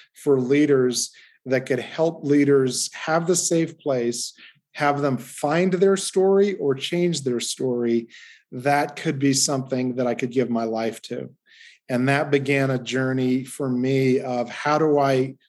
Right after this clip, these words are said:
learn to coach? How do I become a coach? And how can I bring coaching to others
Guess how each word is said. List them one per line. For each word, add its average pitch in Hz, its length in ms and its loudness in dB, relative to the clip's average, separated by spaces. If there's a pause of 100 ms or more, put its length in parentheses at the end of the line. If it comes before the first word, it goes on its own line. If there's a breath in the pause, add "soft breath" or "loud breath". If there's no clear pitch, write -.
(140)
learn 139 320 -2
to 165 80 -2
coach? 147 580 -2
How 135 100 -2
do 135 140 0
I 131 80 2
become 120 400 -6
a 139 60 0
coach? 139 600 0 (380 loud breath)
And 135 100 -6
how 143 220 -2
can 143 220 -2
I 131 100 2
bring 127 360 0
coaching 135 560 -2
to 131 120 -4
others 131 720 0